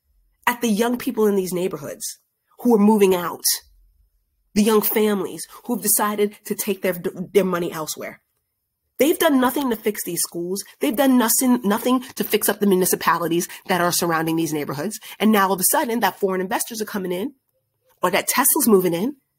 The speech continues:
Now you wanna complain and say something. I never had to worry about the school districts. My kids were already in private school by the time we moved here.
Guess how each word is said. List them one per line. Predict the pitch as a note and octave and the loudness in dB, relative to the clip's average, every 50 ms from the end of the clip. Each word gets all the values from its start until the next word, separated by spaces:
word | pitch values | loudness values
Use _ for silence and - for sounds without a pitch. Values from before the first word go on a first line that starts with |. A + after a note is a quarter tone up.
| _ _ _ _ | _ _ _ _
Now | - G3+ G#3+ G#3 G#3 | 2 4 6 6 6
you | G#3+ G#3+ G#3 | 4 4 4
wanna | G#3 G3 F#3+ | 2 2 2
complain | - G3 F3 - G3+ F3+ F3 | -2 -4 -2 0 0 0 0
and | E3+ | 0
say | - - F3+ F#3 | -2 -2 -2 -4
something. | - - - - - - - - - _ _ _ _ _ _ _ _ _ _ _ _ _ _ _ _ _ _ _ - - - _ _ - | -4 -4 -6 -10 -14 -18 -20 -20 -20 _ _ _ _ _ _ _ _ _ _ _ _ _ _ _ _ _ _ _ -20 -20 -20 _ _ 0
I | D4 | 0
never | F#4+ G#4+ F4+ | 0 0 0
had | D4 A#3 B3 G#3 | 0 -2 -2 -2
to | G#3 | -2
worry | - D#3 D#3 | -2 -4 -6
about | D3+ D#3 C#3+ - | -6 -10 -10 -10
the | - | -10
school | - - E3 | -10 -8 -10
districts. | - - - - - C3+ - - | -12 -12 -14 -14 -14 -12 -8 -6
My | G#3+ A#3+ | -6 -6
kids | - - D4+ D4+ B3 | -6 -6 -8 -6 -4
were | A#3 G#3+ G3 | -2 -2 -2
already | F3 F3 E3+ E3 D3+ E3 | -2 -2 -4 -4 -6 -6
in | E3+ D#3+ | -8 -8
private | - - C#3 C3 C3+ | -8 -10 -10 -8 -8
school | - - - C#3+ C3+ | -8 -8 -8 -10 -12
by | C#3+ | -12
the | C#3+ | -14
time | C#3+ - D#3 D#3 C#3+ | -12 -10 -10 -8 -8
we | C#3 C#3+ | -8 -10
moved | D3+ D#3 D#3 D3+ - | -10 -10 -10 -12 -12
here. | - - - - | -14 -16 -18 -20